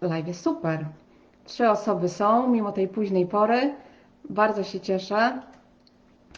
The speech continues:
E, słuchajcie, z tą jakością to generalnie jest problem mały, ponieważ, tak jak wiecie, zdajecie sobie sprawę, olejki ostatnio stały się takie dosyć modne,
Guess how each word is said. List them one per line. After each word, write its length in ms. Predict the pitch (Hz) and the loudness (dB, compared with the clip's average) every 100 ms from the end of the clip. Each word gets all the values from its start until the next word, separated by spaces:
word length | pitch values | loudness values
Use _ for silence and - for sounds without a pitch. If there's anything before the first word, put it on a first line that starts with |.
| - 190 | -10 -2
E, 360 | 190 190 190 196 202 - - | 0 0 -2 -6 -8 -10 -10
słuchajcie, 420 | 240 208 180 - | -4 -2 -2 0
z 40 | |
tą 100 | 302 | 4
jakością 460 | 302 294 262 262 285 | 4 4 2 4 2
to 100 | 240 | 4
generalnie 520 | 226 208 202 226 208 | 2 4 4 4 2
jest 300 | 190 190 - - - - _ _ - | 2 0 -4 -20 -20 -20 _ _ -2
problem 500 | - 156 151 - 151 - _ - | 2 4 2 -2 -8 -12 _ -8
mały, 320 | 190 175 - - | -2 0 -2 -2
ponieważ, 500 | 240 294 302 294 - - - _ _ _ _ | 4 6 6 2 -4 -18 -20 _ _ _ _
tak 140 | 214 | 0
jak 160 | 262 220 | 2 4
wiecie, 340 | 208 190 190 | 2 2 0
zdajecie 360 | 196 202 202 190 | 2 0 0 -4
sobie 200 | 190 190 | -4 -4
sprawę, 640 | - 185 175 170 190 214 208 | -2 -2 0 0 0 0 -2
olejki 720 | 196 208 285 285 - 269 262 | 0 2 2 0 -4 -2 0
ostatnio 460 | 220 - 214 220 220 | -2 -4 -2 -2 -2
stały 300 | - 196 202 | -2 -2 -2
się 120 | 226 | -4
takie 200 | 247 349 | -4 0
dosyć 480 | 349 - 294 - 254 | 2 0 -2 -2 4
modne, 480 | 226 160 156 160 | 4 4 2 0